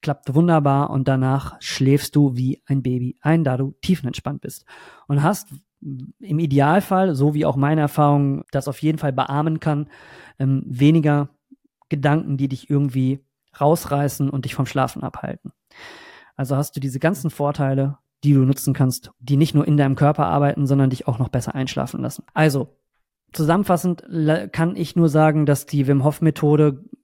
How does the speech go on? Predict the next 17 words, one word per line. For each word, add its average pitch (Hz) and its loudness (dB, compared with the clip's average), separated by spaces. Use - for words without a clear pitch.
und 135 -2
hier 143 2
beziehe 139 -4
ich 131 -4
mich 139 0
in 135 2
der 139 2
Folge 139 2
konkret 143 -2
auf 139 -4
die - -10
Atmung, 165 0
also 127 -2
das 123 -6
Wim 123 -2
Hof 147 0
Breathing, 160 4